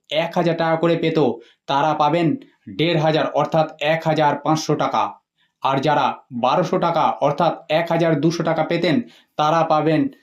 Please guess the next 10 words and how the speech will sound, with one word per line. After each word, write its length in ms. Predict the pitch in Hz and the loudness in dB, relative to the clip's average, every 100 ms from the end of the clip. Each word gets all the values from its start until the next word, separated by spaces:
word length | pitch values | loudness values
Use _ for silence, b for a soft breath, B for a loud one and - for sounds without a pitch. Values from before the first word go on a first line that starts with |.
| B - 104 | B -16 0
দুই 160 | 160 196 | 2 4
হাজার 280 | 151 160 160 - | 2 0 -2 -2
টাকা। 200 | 127 110 104 - _ _ | -2 -2 -4 -12 _ _
এবার 280 | 156 180 190 | -2 0 0
থেকে 220 | 196 196 180 | 0 0 -2
পুরনো 360 | 185 185 196 196 | 2 4 4 4
নিয়মে 380 | 190 190 190 180 131 | 4 4 4 2 4
লক্ষ্মী 340 | 156 175 196 | 2 2 2
ভাণ্ডার 340 | 185 185 180 175 | 2 2 2 0
প্রকল্পে 420 | 190 185 180 175 | 0 2 2 2